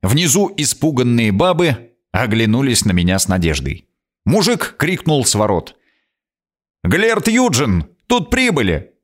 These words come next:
Хотят говорить с вами!» «Калитку!» велел я. «Хотя нет, ворота! Мы никого не боимся!» Мужики переглянулись, с огромной неохотой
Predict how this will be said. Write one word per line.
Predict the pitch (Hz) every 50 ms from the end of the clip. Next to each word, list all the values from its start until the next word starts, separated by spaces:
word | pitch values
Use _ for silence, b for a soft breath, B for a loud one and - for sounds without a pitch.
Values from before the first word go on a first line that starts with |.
| _ _ -
Хотят | - 175 190 196 190 208 226 226 180
говорить | 190 226 233 233 214 190 170 -
с | -
вами!» | 175 190 175 156 117 92 73 64 - - _ _ _ _ _ _ _ _ _ _ _ _ _ _ _ _ _
«Калитку!» | - 214 214 214 202 151 - - - 76 65 - - _ _ -
велел | 87 104 110 107 98 90 87
я. | 87 85 73 67 - - _ _ _ _ _ _ _ -
«Хотя | - 139 143 - 160 160
нет, | 156 151 127 - - - - _ _
ворота! | - - - 147 160 165 147 113 - - 69 - - _ _ _ _ _ _ _ _
Мы | - 87 104 143 - 175
никого | 165 151 135 147 139 123 123 123
не | 113 110
боимся!» | 98 101 98 95 90 85 78 76 - - 64 - _ _ _ _ _ _ _ _ _ _ _ _ _ _ _ _ _ _ _ _ _ _ _ _ _ _ _ _ _ _ _
Мужики | 90 90 107 117 175 170 - 214
переглянулись, | 165 - 190 165 113 107 110 101 107 139 165 147 135 120 - - - - _ _ _ _ _ _
с | - - -
огромной | 110 104 92 127 180 185 160 127 113 98
неохотой | 98 104 101 95 - 127 123 - - 101 92 85 -